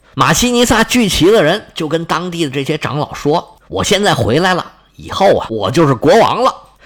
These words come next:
就跟我父亲当时一样。你们各位呢，要对我多多的支持，那以后少不了会对你们各位的部落提供保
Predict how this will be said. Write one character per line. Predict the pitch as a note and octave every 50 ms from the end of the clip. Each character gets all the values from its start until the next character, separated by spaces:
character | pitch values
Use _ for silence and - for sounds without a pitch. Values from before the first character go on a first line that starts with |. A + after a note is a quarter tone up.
| - - -
就 | - C#4 B3 F3+
跟 | D#3 A#3 B3+ B3
我 | E3+ G#2
父 | - - - - D#3+ G3
亲 | - A#2+ G#2 A2+
当 | - D#3 F#3+ G3+
时 | - - E3+ G3
一 | F3+ F3+ G3+
样。 | C4 - - - - _ _ _ _ _ _
你 | - F2 G2 F2+
们 | A2+ D#3
各 | E3 F3+ F#3+ F3
位 | F3+ G3+ G3 E3+
呢， | B2+ - - -
要 | - G#2 A2 -
对 | - D3 B2
我 | G#2 D#2 - - -
多 | D#3 E3 E3 E3+
多 | D#3 E3 E3 F3 D#3+
的 | C#3
支 | A#2 - - G3 A#3 C4+
持， | A3 D#3+ A#2+ G2 D#2 - - _ _ _ _ _ - - -
那 | D3+ D#3 C3+
以 | G#2 E2+ D#2+
后 | - F#3+ G#3+ - -
少 | - - - - - -
不 | - - E3+ G3
了 | D3+ - - - - - - - _ - - -
会 | - - G#3 G3 D#3+ C#3+
对 | - F3+ E3 B2+
你 | G#2+ F2+
们 | G2+ A#2+
各 | - - E3+ E3 D3
位 | D3+ D#3+ D3+
的 | C3 C3
部 | B2+ - - A3 G3 D3 C3+
落 | C#3+ A#2+ - - -
提 | - - A#2+ C3
供 | C3 C#3 D3 D#3
保 | - - -